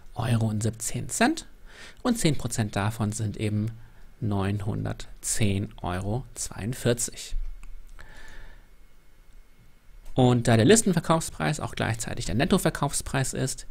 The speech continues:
müssen wir da jetzt noch, äh, die neunzehn Prozent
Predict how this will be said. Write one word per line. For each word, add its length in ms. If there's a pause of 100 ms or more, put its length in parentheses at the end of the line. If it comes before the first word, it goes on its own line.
(280)
müssen 260
wir 80
da 360
jetzt 340
noch, 260 (420)
äh, 300
die 260 (200)
neunzehn 420
Prozent 560